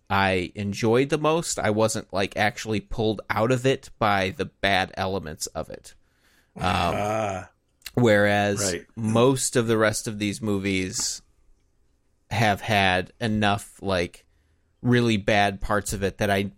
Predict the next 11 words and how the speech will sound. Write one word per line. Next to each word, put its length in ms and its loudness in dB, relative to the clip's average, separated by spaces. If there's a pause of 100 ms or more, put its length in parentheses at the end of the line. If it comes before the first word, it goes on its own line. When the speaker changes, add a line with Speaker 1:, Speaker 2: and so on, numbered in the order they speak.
(160)
Speaker 1:
really 360 4
notice 920 0 (400)
the 200 0
movie 680 0
itself, 800 -2
like, 200 -2
how 320 2
the 120 0
movie 300 0
was 240 -4
made, 480 -6